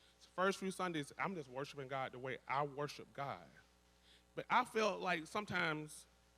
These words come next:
I had to hold back. I had to hold back, and I go home. I know that unfulfilled feeling when you're in an environment when other people are not worshiping you, God, and you can't worship God the way you wanna worship. But God said, God, but then God said, "Hey, I saved you." This is a conversation God had with me. "I saved you.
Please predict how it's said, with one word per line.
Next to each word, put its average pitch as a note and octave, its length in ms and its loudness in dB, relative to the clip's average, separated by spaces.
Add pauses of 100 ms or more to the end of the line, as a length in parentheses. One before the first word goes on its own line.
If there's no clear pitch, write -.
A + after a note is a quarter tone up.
(120)
I D3 160 -2
had D#3+ 180 -2
to A#2+ 60 -14
hold C3 280 -10
back. A2 220 -8 (1300)
I D#3 60 -6
had G3 120 4
to C#3 60 -4
hold E3 320 2
back, B2+ 300 0
and C#3+ 120 -8
I C#3+ 80 -2
go D#3+ 180 0
home. C3+ 320 -8
I C3 80 0
know D3+ 160 0
that E3+ 160 0
unfulfilled D#3 540 -4
feeling A#2 320 -6 (260)
when B2 140 -4
you're B2 120 -2
in C#3+ 140 0
an E3+ 60 2
environment C3 500 -2
when G#2+ 120 -12
other C#3 160 -2
people C#3+ 220 -6
are A#2+ 40 -2
not A#2+ 200 -6
worshiping C3+ 360 -6
you, A2 80 -10
God, A2+ 180 -2
and B2 100 -12
you D#3 80 -6
can't C3+ 240 -8
worship B2+ 220 -12
God B2 160 -2
the B2+ 40 -8
way A#2+ 120 -8
you A#3+ 120 0
wanna B2 200 -4
worship. G#2 260 -12 (360)
But E3 140 4
God G3+ 240 6
said, D3+ 180 0
God, F#3+ 180 8 (140)
but D#3+ 120 4
then D#3 140 8
God G#3 260 10
said, F3 160 4
"Hey, F#3 220 6
I F#3 120 8
saved C#3+ 360 4
you." C3 220 -2 (340)
This F3 120 6
is - 60 -6
a - 40 -14
conversation E3 460 0
God F3+ 180 4
had D3+ 180 4
with C3 140 2
me. D#3+ 80 4 (100)
"I F#3+ 100 12
saved E3 320 6
you. D3+ 160 0